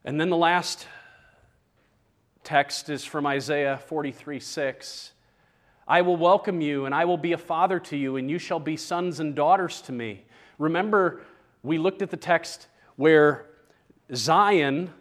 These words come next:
has sons and daughters. They gather to Jerusalem. Paul is thinking about that text. "You shall be sons and daughters to me, says the Lord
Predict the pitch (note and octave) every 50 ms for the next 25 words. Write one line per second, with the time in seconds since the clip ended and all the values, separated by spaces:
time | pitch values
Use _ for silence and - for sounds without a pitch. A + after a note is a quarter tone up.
0 | _ _ _ _ _ _ _ _ _ _ - D#3+ D#3+ E3 F3 E3 - - _ _
1 | _ _ _ _ - - - G3 F#3 G3 F#3 D3+ F#3 F#3 F3+ E3+ F3 G3+ G#3+ F3+
2 | A#2+ A2+ - C3+ D3+ D#3+ D3+ D3 E3+ F3 F#3 F#3+ F#3+ F3+ F3 - G3+ D#3+ D#3+ E3+
3 | E3 F#3 G3+ - - - D3+ B2+ G#2 E2+ - _ _ _ _ _ _ _ _ _
4 | _ _ _ _ _ _ _ _ _ _ _ _ _ _ _ _ _ _ _ _
5 | _ _ _ _ _ _ - - - F3 F3+ F3+ F#3 F3+ F3 - - - _ _
6 | _ _ _ - D#3 D3 - - - G3+ A#3+ A3+ G3+ D#3 C#3 B2 C3+ C3+ C3+ -
7 | - - _ _ _ _ _ _ _ _ _ _ _ _ _ _ _ _ _ _
8 | _ _ - A2+ D3+ D#3+ E3 E3 - - G3+ A3+ D#3+ - - - - - - -
9 | - - - - E3+ G3+ F#3+ - G#3 F#3+ D#3+ F#3+ F3 - - G3+ G3 A3 G#3+ F3+
10 | G#3 G3 E3 F3 F3+ G3 G#3 G#3 G3 G3+ - - D#3 C#3 C3+ C3+ C3+ - - E3+
11 | D#3+ D#3+ D3+ - F#3 D#3+ C#3+ D3 D3 C#3+ C#3+ D3 C#3